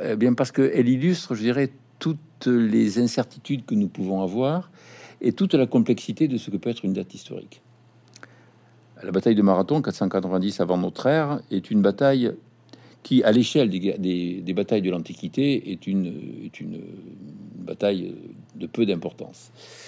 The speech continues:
Euh, on ne sait pas exactement combien il y a eu de morts du côté des Perses, mais nous savons qu'il y a eu cent quatre-vingt-douze Athéniens sur une armée de neuf mille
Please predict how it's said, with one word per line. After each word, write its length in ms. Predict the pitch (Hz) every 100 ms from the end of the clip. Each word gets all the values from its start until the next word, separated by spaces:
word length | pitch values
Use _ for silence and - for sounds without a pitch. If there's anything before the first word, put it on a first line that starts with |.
| - - - - -
Euh, 840 | 92 87 90 92 95 - - - - - 156 175 - -
on 40 |
ne 40 | -
sait 140 | -
pas 240 | - 120 113
exactement 520 | 92 90 95 101 101
combien 320 | 87 92 92
il 100 | 90
y 40 |
a 40 | 87
eu 140 | 92
de 140 | 90 87
morts 320 | 95 101 85
du 100 | 85
côté 240 | - 90
des 120 | 95
Perses, 400 | 95 131 165 - 98
mais 220 | 104 123
nous 120 | 104
savons 380 | 90 92 127 151
qu'il 240 | - 104
y 60 | 95
a 60 | 98
eu 260 | 127 147 - - -
cent 240 | - 127 135
quatre-vingt-douze 680 | 113 - 101 95 104 117
Athéniens 580 | 98 82 90 92 107 170 - - _ _ _ _ - -
sur 260 | - 90 92
une 120 | 95
armée 240 | 101 107
de 160 | 98 85
neuf 280 | 98 92 98
mille 300 | 101 151